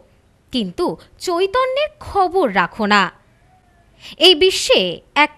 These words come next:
মহা চৈতন্য আছে, যার সঙ্গে যোগ হলে জ্বরের সব বন্ধন ভেঙে যায়।" লোহার তালা, ইটের দেওয়াল, প্রহরী, এই সব কিছুই তখন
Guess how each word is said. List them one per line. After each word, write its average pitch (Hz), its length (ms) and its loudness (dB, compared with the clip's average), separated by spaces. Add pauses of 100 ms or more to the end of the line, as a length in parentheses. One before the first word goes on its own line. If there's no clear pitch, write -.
মহা 269 460 -4
চৈতন্য 214 600 -2
আছে, 180 460 -2 (440)
যার 190 260 2
সঙ্গে 233 580 -2 (300)
যোগ 320 300 -2
হলে 208 400 -2 (260)
জ্বরের 233 460 2 (220)
সব 349 480 -4
বন্ধন 311 520 -6
ভেঙে 233 320 -6
যায়।" 190 320 0 (1000)
লোহার 214 340 2 (100)
তালা, 233 520 4 (260)
ইটের 320 460 -2
দেওয়াল, 196 380 4 (540)
প্রহরী, 208 580 0 (360)
এই 233 160 2
সব 190 260 -2 (120)
কিছুই 269 460 -4 (240)
তখন 359 280 0